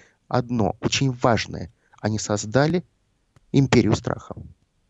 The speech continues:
Многие боятся Америку, очень сильно боятся. Боятся того, что они будут действовать всегда асимметрично. На любое, даже самое маленькое оскорбление и унижение, а, любого американского гражданина, они могут послать целую армию.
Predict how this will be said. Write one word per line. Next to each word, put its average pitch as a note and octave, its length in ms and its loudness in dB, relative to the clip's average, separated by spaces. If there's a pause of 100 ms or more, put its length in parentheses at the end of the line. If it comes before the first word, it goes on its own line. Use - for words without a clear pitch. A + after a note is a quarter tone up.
(720)
Многие A#2+ 360 6
боятся A2+ 540 2
Америку, - 500 -10 (120)
очень C3 320 2
сильно G2+ 460 2
боятся. - 520 -4 (340)
Боятся B2 400 2
того, C3 280 -2
что B2+ 200 0
они A#2+ 100 0
будут A2+ 320 0
действовать B2+ 460 0
всегда B2 480 2
асимметрично. A#2 800 -4 (300)
На B2 80 4
любое, C3 300 8
даже B2 360 0
самое D3+ 360 2
маленькое B2 420 0
оскорбление B2 680 2
и A#2 40 6
унижение, A#2 600 2
а, A#2+ 140 2
любого B2 280 4
американского G#2+ 520 -2
гражданина, B2 420 0
они A#2+ 140 4
могут C3 240 2
послать B2+ 340 2
целую A#2 240 2
армию. A2 340 -2